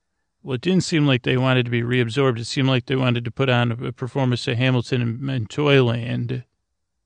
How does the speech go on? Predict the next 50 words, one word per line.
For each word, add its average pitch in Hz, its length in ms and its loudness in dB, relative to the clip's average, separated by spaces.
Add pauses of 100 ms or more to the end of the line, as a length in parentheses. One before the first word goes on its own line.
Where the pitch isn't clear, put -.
(1000)
Uh, 127 200 -8
ba-, 135 360 -6
Babes 135 440 0
on 131 180 2
Hamilton. 131 600 2
I 123 80 -2
don't 131 280 0
think 131 200 -4
that, 127 320 2
like, 131 340 -2
I 127 60 2
don't 123 160 0
think 123 200 -6
that 120 220 0
would 117 120 -8
be, 113 340 -4 (1040)
okay, 131 260 -8
so - 160 -8
we 135 100 -4
gotta 131 220 4
go 123 140 0
get, 127 300 -2
like, 127 320 -2
uh, 139 260 -6
they're 151 140 0
g-, 135 100 -2 (120)
oh 135 200 -6
boy, 123 360 -6
this 131 280 -4
is 131 100 -10
gonna 117 200 -2
be 117 160 -4
so 147 280 -2
much 123 300 -2
work. 131 460 0
So 143 260 -6
I, 139 340 -4
'cause 131 200 -2
I, 139 140 2
like, 139 420 0
I 135 80 2
don't 135 160 2
think 143 140 -2
I 135 40 4
wanna 127 240 2
go 123 480 0
into 120 280 -2
the 120 100 -6
swamp 127 440 0
area. 117 640 -6